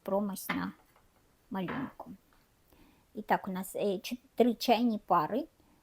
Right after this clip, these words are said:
по чотириста гривень і по чотириста п'ятдесят гривень чайник і цукорниця. Окремо одне блюдце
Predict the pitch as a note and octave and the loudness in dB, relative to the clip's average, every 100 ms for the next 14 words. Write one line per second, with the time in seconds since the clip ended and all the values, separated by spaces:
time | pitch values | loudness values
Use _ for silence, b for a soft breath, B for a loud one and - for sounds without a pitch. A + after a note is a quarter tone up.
0 | _ C4+ C#4 - C4 C4 B3+ B3 - A#3+ | _ 2 2 0 0 2 2 -2 -4 -2
1 | B3 B3 A#3+ C#4 D4+ b b b _ - | 2 0 0 -2 -4 b b b _ 0
2 | B3 D4 - A#3 A#3 - - A3 G3+ - | 0 0 -2 -4 -2 -8 -4 -4 -4 -6
3 | - F#3+ G3 - C#4+ D#4 C4+ D#4 D#4 A#3+ | -6 -8 -6 -2 0 0 -2 -2 0 -2
4 | - - C4+ C4 B3+ - G#3+ - E3 - | -2 -4 0 0 0 -8 -18 -14 -14 -10
5 | F3 E3 D3 - - G3+ _ _ _ _ | -10 -8 -10 -12 -18 -20 _ _ _ _
6 | _ _ _ _ _ _ _ _ - B | _ _ _ _ _ _ _ _ -16 B
7 | B B B - G#3+ - A3 G#3 G3+ - | B B B -8 -6 0 -2 0 -6 -6
8 | G#3 G3+ G3 F#3+ F3+ E3 - - F4 | -6 -4 -6 -6 -6 -8 -8 -4 -4